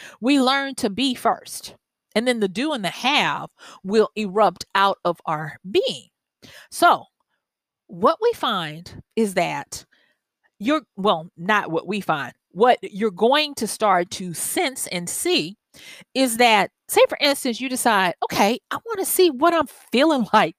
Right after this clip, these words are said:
now. What, you know, what's my true authenticity?" And I kinda, like, dare you. I dare you. Go find a personality test online and answer it as honestly and truthfully as you can.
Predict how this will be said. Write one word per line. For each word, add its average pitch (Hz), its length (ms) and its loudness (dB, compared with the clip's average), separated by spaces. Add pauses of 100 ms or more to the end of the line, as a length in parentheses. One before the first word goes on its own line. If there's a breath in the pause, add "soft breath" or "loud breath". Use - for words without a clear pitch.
now. 160 360 -6 (480 loud breath)
What, 240 300 2
you 285 160 -6
know, 220 120 0
what's 240 220 2
my 311 180 0
true 294 260 -6
authenticity?" 247 960 -4 (540 loud breath)
And 359 80 0
I 339 80 4
kinda, 427 140 0 (160)
like, 196 160 2
dare 180 220 4
you. - 120 -12 (440 soft breath)
I 330 40 0
dare 523 220 6
you. - 140 -12 (320)
Go 466 80 2 (200)
find 392 380 0
a 247 60 -10
personality 285 600 -4
test 233 320 -4
online 175 480 -8 (360)
and 226 160 -6
answer 247 380 -4
it 214 120 -2
as 170 240 -4 (500 soft breath)
honestly 302 760 2
and 170 160 -4
truthfully 262 1120 0
as 190 180 -2
you 220 80 -10
can. 208 360 -6